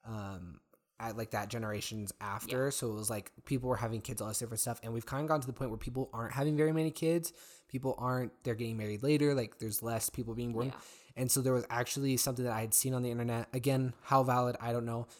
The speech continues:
Speaker 1: But, like, we're getting to the point where in ten, fifteen years, there's gonna be more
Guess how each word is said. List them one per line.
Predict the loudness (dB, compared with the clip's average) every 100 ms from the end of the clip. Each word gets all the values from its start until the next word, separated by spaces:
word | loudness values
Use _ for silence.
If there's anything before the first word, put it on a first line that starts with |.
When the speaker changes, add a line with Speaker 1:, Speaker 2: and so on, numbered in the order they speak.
| -20 _
Speaker 1:
But, | 2
like, | 2 2
we're | 0
getting | 2 0
to | 0
the | -2
point | 0 -2 -2
where | -2 -2 -2 -2 -6 -10 _ _ _
in | -2 0 2 0 0
ten, | 0 0 0
fifteen | -2 -2 -2
years, | 0 0 0 -4 -14 _ _ -12 -2
there's | 0
gonna | 2
be | 0
more | 0 2 4 2